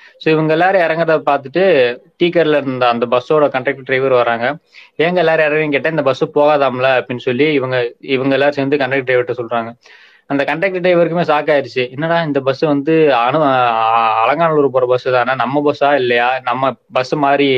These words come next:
நின்னுட்டோமா?" அப்படின்னு சொல்லி கை-, டிரைவரும் கட்டிட்டு போய் போர்டை பாக்குறாங்க. போர்டை பார்த்துட்டு வந்து, சரி பஸ்ல, அஹ், வேற ஏதாச்சும் ஃபால்ட்டான்னு சொல்லி டயரை செக் பண்றாங்க. இந்த மாதிரியான விஷயங்கள் அன்னைக்கு நடந்திருக்கு.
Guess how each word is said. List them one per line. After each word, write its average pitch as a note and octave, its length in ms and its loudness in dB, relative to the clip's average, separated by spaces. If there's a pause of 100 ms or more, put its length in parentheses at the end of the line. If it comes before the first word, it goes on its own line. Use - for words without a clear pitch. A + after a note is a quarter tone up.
(280)
நின்னுட்டோமா?" C#3 520 -2
அப்படின்னு C#3+ 200 -4
சொல்லி D#3+ 140 -6
கை-, E3 260 -2
டிரைவரும் E3+ 360 0
கட்டிட்டு C3+ 260 -6
போய் C#3 140 -4
போர்டை C#3+ 260 2
பாக்குறாங்க. B2 420 0 (560)
போர்டை E3 240 2
பார்த்துட்டு D3 340 0
வந்து, D#3+ 160 -2
சரி D3 200 0 (160)
பஸ்ல, D3 380 -2 (920)
அஹ், A#2 600 2
வேற C#3+ 180 0
ஏதாச்சும் E3 340 0
ஃபால்ட்டான்னு C#3+ 420 0
சொல்லி D3 160 0
டயரை D3 300 -2
செக் - 220 -6
பண்றாங்க. B2+ 440 -2
இந்த B2+ 140 -4
மாதிரியான B2+ 300 0
விஷயங்கள் C#3 340 -2
அன்னைக்கு A#2+ 220 -4
நடந்திருக்கு. A2+ 420 -4